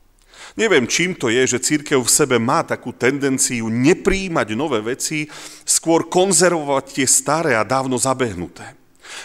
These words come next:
Možno je to tým, že Božie slovo hovorí, že Boh, v ktorého veríme, je stále ten istý a že sa nemení. A možno práve to nás vedie k tomu, že všetko nové veľmi opatrne prijímame, alebo, alebo radšej odmietame,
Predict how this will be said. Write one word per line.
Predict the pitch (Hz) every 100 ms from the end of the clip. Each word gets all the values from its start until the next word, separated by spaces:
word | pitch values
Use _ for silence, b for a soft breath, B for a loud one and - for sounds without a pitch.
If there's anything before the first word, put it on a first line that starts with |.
| B
Možno | 208 220
je | 202
to | 190
tým, | - 175
že | 156 139
Božie | 143 156 143
slovo | - 165 143
hovorí, | 120 156 165 147
že | 123 135
Boh, | 107 175 185
v | - -
ktorého | 175 160 123
veríme, | 135 165 165 131 123
je |
stále | - - 180 196 135
ten | - 113
istý | 139 - - 101
a | 107
že | 143
sa | -
nemení. | 135 165 160 104 76 69 - B B B B B
A | 143
možno | 175 196
práve | - 320 208 -
to | 220
nás | 208 151
vedie | 190 170 156
k | -
tomu, | 185 180 156
že |
všetko | 147 - 214 - 185
nové | 160 190 170
veľmi | 131 120 131 190 165 139 117 113
opatrne | - 101 - 101 95 95
prijímame, | - 110 123 107 98 101
alebo, | 98 113 117 123 120 - B B
alebo | 143 143
radšej | 151 - 139 -
odmietame, | 143 143 147 139 139 104 101 98